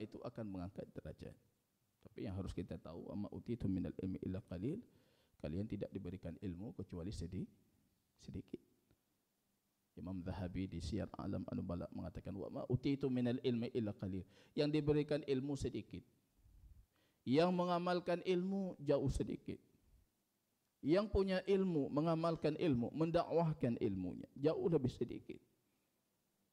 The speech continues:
Allahumma aj-, ij'alna minal qalil. Ya Allah, jadikan kami bagian dari yang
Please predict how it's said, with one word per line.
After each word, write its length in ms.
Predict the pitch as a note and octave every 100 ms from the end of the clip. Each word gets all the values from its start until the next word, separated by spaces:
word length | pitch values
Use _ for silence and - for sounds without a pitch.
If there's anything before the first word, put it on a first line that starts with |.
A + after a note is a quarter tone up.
| _ _ _ _ _ _ _ _ _ _ _
Allahumma 560 | F#2+ A2 A2+ A2 G2+ -
aj-, 320 | G#2 - - - -
ij'alna 720 | A2 G2+ - A2+ A2+ F#2+ F2
minal 320 | F2+ E2+ F2+
qalil. 320 | - E2+ G2+ -
Ya 80 | - F#2+
Allah, 240 | F#2+ F#2+ -
jadikan 480 | G2+ F#2 - F#2 F2+
kami 400 | F2 E2 G#2+ G2+
bagian 800 | G#2 G#2+ F2+ G2 F2+ G2+ F#2+ F#2
dari 400 | E2 G2+ G2+ -
yang 160 | F#2